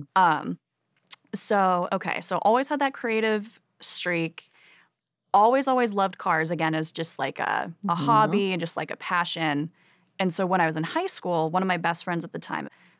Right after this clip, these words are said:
Speaker 1: um, her mom worked in advertising. So she did all of the, like, the big, cool Super Bowl, like, Audi, Nissan, Infiniti commercials, right?
Speaker 2: Wow.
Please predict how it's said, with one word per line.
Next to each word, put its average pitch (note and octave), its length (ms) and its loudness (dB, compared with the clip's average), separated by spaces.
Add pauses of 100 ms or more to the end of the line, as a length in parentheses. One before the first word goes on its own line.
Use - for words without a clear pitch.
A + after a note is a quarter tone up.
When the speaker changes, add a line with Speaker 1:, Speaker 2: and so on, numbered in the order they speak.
(140)
Speaker 1:
um, D3 360 2
her A#3 220 -2
mom E3+ 380 4
worked D#3 380 -4
in C#3 360 -6
advertising. - 560 -8 (140)
So - 160 -8
she F3+ 160 -4
did F3 160 0
all D#3+ 200 2
of E3 160 -8
the, B2 360 -2 (480)
like, C3+ 320 -2 (480)
the F#3+ 60 -2
big, G#3 320 4
cool G3 460 4
Super G3+ 340 -2
Bowl, F3 540 2
like, - 340 -4
Audi, E3+ 680 -2
Nissan, D#3+ 800 0
Infiniti D#3+ 420 -4
commercials, - 540 -6
right? C#3+ 140 0
Speaker 2:
Wow. F3 260 -2